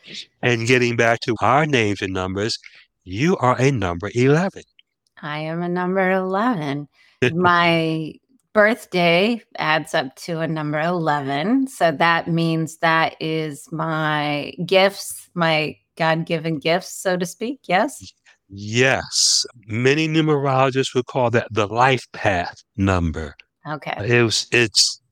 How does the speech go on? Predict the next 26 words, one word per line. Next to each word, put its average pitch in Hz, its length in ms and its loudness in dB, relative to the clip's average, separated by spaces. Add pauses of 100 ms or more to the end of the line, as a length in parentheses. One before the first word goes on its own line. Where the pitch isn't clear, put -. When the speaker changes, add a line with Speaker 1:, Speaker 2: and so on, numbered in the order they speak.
Speaker 1:
just 120 400 0
been, 117 360 0 (240)
it 123 120 4
was 110 200 0
revealed 113 520 2
to 104 200 -2
me 131 320 4
through 101 280 -6
prayer 123 340 2
and 98 160 -2
meditation 101 840 0 (580)
that 87 280 -2 (260)
our 90 220 -2
month, 113 440 0 (140)
our 95 260 -2
day, 120 440 4
and 120 280 2
our 101 240 0
year 113 540 -2 (520)
are 95 200 -4
symbols 156 720 2
for 101 180 -4
gifts 113 360 0
that 92 200 0
we 87 140 -4
have. 87 380 -4